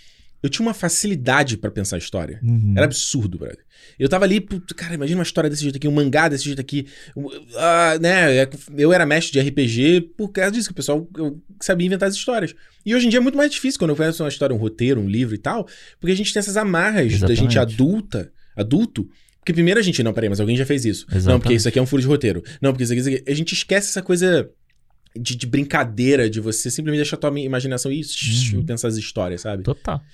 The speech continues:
Speaker 1: Então, quando eu tava l-, vendo isso, eu voltei e falei, "Cara, existem outros tipos de narrativa, existem outros tipos de você contar a história, é, é, de você completar um arco do personagem, resolver conflitos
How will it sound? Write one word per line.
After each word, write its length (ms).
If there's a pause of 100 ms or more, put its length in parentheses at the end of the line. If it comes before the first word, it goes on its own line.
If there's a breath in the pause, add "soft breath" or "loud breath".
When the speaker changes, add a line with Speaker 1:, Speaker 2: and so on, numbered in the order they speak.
(200 soft breath)
Speaker 1:
Então, 240
quando 160
eu 60
tava 240
l-, 220
vendo 340
isso, 300
eu 100 (800 loud breath)
voltei 360
e 20
falei, 180
"Cara, 420
existem 540
outros 340
tipos 240
de 60
narrativa, 640
existem 320
outros 220
tipos 260
de 80
você 300
contar 320
a 60
história, 640 (320 loud breath)
é, 460
é, 60
de 100
você 460 (240 loud breath)
completar 520
um 140
arco 300
do 100
personagem, 680
resolver 460
conflitos 720